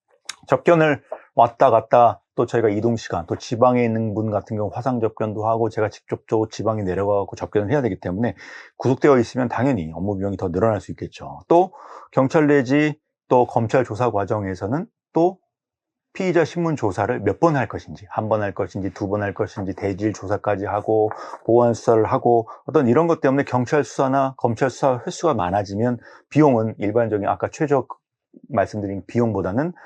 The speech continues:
어떤 입회당 좀 더 비용이 올라갈 수 있는 것이죠. 또한 또 재판 준비를 얼마나 또 많이 해야 될 것인지, 재판을 두 번 만에 끝낼 것인지,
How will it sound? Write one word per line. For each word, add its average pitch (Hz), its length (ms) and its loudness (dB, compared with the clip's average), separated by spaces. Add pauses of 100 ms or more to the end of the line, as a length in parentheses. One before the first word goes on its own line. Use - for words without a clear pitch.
(220)
어떤 110 320 -2
입회당 123 640 2
좀 120 140 -4
더 113 120 0
비용이 104 360 0
올라갈 95 340 2
수 - 120 -6
있는 87 200 -4
것이죠. - 420 -14 (120)
또한 170 320 6
또 143 140 2
재판 156 320 0
준비를 135 560 0
얼마나 185 420 4
또 90 300 -2 (180)
많이 123 240 4
해야 139 160 2
될 98 140 -2
것인지, 82 460 -10 (120)
재판을 120 400 0
두 120 140 -2
번 123 160 4
만에 113 180 2
끝낼 113 300 0
것인지, 117 480 -4